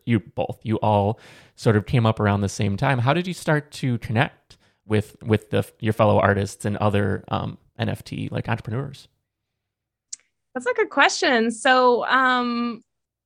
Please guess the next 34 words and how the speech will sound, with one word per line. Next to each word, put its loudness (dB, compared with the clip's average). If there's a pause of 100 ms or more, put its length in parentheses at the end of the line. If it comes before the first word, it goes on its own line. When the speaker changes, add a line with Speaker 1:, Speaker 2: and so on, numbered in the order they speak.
(240)
Speaker 2:
when 0
I 2
started, 0
I 2
just -6 (320)
kind 0
of 0
started 2 (160)
putting 2
myself 2
out 0
there -4
through -4
my 4
Twitter -6
feed, -4
but 0
also 0
trying -2
to 2 (480)
find 6
other 6
people 0
who 0
seemed -6
like -2
they 0
were 2
doing 2
interesting -4
things -2
and 0
just, -4
like, -4